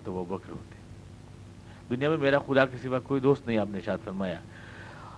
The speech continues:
"وَلَوْ كُنْتُ مُتَّخِذًا خَلِيلِي غَيْرَ رَبِّي لَاتَّخَذْتُ أَبَا بَكْرٍ خَلِيلًا۔" اگر میں اپنے رب کے علاوہ دنیا میں کسی کو اپنا دوست بناتا تو یقیناً ابو بکر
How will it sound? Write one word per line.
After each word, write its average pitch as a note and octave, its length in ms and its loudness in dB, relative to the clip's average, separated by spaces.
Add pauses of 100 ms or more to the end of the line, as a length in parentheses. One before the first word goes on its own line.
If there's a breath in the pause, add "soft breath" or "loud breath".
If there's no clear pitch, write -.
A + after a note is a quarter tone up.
(140 loud breath)
"وَلَوْ E3+ 300 12
كُنْتُ G#3 260 4
مُتَّخِذًا F#3+ 540 2
خَلِيلِي F3 480 4
غَيْرَ D#3+ 220 6
رَبِّي D#3 280 4
لَاتَّخَذْتُ C3+ 500 0
أَبَا A2 140 4
بَكْرٍ G2 320 -4
خَلِيلًا۔" - 400 -12 (320)
اگر C3+ 240 2
میں C3 140 -2
اپنے G#2+ 220 -2
رب B2 220 -2
کے C3+ 80 2
علاوہ A2 260 4
دنیا A#2 280 -2
میں G#2+ 200 -2
کسی A#2+ 240 -6
کو A2+ 80 4
اپنا G2+ 240 -2
دوست A#2+ 220 2
بناتا A2+ 340 -2
تو A#2 100 -8
یقیناً F#2+ 300 -6
ابو E2+ 200 -6
بکر - 100 -14